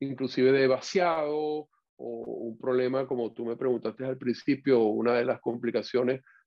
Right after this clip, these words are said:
por lo menos que pueda ser la estenosis, porque disminuyó un poco la luz del, del, del, del estómago. Eh,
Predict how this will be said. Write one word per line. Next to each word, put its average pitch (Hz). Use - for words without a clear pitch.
por 127
lo 120
menos 120
que 135
pueda 127
ser 123
la 127
estenosis, 143
porque 107
disminuyó 110
un 110
poco 127
la 123
luz 110
del, 120
del, 104
del, 107
del -
estómago. 170
Eh, 110